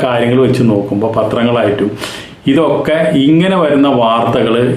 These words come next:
ജയചന്ദ്രനെതിരെ വരുന്ന വാർത്തകളെല്ലാം ജയചന്ദ്രനെ തടസ്സപ്പെടുത്തി. അപ്പോൾ അതുകൊണ്ട് ആരും ഈ പീഡന പരമ്പര അല്ലെങ്കിൽ ഇത്രയും വലിയൊരു പീഡനം ഇത്രയും ഒരു ഫേമസ് ആൾ നടത്തിയിട്ട് അതിനെക്കുറിച്ചിട്ട് ഒരു ഫോളോ അപ്പും ഒരു കണ്ടിന്യൂവേഷൻ വാർത്തകളും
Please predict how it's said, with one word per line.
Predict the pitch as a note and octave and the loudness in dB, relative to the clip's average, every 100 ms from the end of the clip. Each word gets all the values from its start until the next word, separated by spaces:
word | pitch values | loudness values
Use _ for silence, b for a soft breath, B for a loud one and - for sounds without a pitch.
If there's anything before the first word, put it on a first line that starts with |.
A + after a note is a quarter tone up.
| B2+ | -2
ജയചന്ദ്രനെതിരെ | A#2 B2+ C#3+ C#3+ D3 D3+ C#3 C3+ C#3 | 0 0 0 2 2 2 2 2 0
വരുന്ന | B2+ A#2+ B2 | 0 0 0
വാർത്തകളെല്ലാം | A#2 A2 G#2+ A2+ A#2 A2 A2 A#2+ D3+ E3+ - - B B B B - - | 0 0 -2 -2 0 0 0 0 0 -2 -6 -16 B B B B -16 -6
ജയചന്ദ്രനെ | A2+ A2 A2 A#2+ B2+ | -2 -2 0 0 0
തടസ്സപ്പെടുത്തി. | B2+ A2+ - B2 - - - - - | 0 0 0 -2 -2 -4 -8 -12 -10
അപ്പോൾ | G#2+ A#2 | -6 -4
അതുകൊണ്ട് | A#2+ A2+ B2 D#3+ B2 | -2 0 2 0 0
ആരും | C3+ C#3+ E3 G3+ G#3 - - | -2 -2 0 0 0 -2 0
ഈ | D3+ E3 E3+ - B B | 2 2 2 -2 B B
പീഡന | B2 B2 C#3+ D#3 | -2 0 0 0
പരമ്പര | C#3+ B2+ B2 | 0 0 0
അല്ലെങ്കിൽ | B2+ B2 C3 | 0 0 0
ഇത്രയും | C3+ C#3+ D3+ | 2 2 2
വലിയൊരു | D3 C#3+ | 2 2
പീഡനം | C#3 C3 B2+ C#3+ | 2 2 2 2
ഇത്രയും | C#3 C#3 C3+ C3+ | 0 0 2 2
ഒരു | C3+ C3+ B B B | 2 0 B B B
ഫേമസ് | C#3+ B2+ B2+ C#3 | -2 2 2 2
ആൾ | C#3 C3+ | 0 0
നടത്തിയിട്ട് | C3 A#2 B2+ A#2+ C3+ | 0 0 0 0 2
അതിനെക്കുറിച്ചിട്ട് | C#3 A2+ B2+ C#3+ C3+ A#2 C3 B2+ | 2 2 0 2 2 0 0 0
ഒരു | A2 A#2+ F3+ G#3+ | 2 2 2 2
ഫോളോ | E3 C#3+ C#3+ | 0 0 0
അപ്പും | B2+ B2+ F#2+ - - - - A#2 | 0 -2 -4 -6 -16 -8 -2 2
ഒരു | D#3 G3 G#3+ G3+ G#3 B - | 2 2 2 2 -2 B -4
കണ്ടിന്യൂവേഷൻ | C#3 C3+ C#3+ C#3+ C#3+ C#3 | 0 2 2 0 0 0
വാർത്തകളും | B2 A2+ A#2+ A#2 G2 | 0 0 0 0 -2